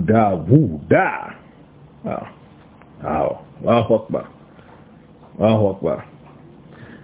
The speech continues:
Muy al imam Abu Dawud rahimahullah. Léegi laaj bu njëkk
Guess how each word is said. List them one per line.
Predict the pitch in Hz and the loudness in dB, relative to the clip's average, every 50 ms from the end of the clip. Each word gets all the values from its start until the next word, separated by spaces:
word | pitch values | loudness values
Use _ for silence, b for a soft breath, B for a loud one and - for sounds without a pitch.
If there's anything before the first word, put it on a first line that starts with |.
| B B - | B B 2
Muy | 98 123 147 | 4 4 4
al | 160 160 156 | 4 2 2
imam | 143 156 151 151 147 147 | 2 2 2 2 2 2
Abu | - 135 139 139 135 135 | 2 2 4 4 4 4
Dawud | 131 127 120 117 117 117 120 120 120 | 4 4 4 4 4 4 4 4 4
rahimahullah. | 117 113 120 120 120 - 131 120 117 113 110 107 104 104 98 95 101 101 95 87 82 85 | 4 4 4 2 2 0 0 2 4 4 4 4 4 4 4 4 4 4 2 2 2 2
Léegi | 95 104 110 107 104 110 110 107 110 113 107 107 113 117 120 | 4 4 4 4 4 4 4 4 4 4 4 4 4 4 4
laaj | 120 120 117 117 | 4 4 2 2
bu | 120 120 | 2 2
njëkk | 120 123 117 110 | 4 2 2 2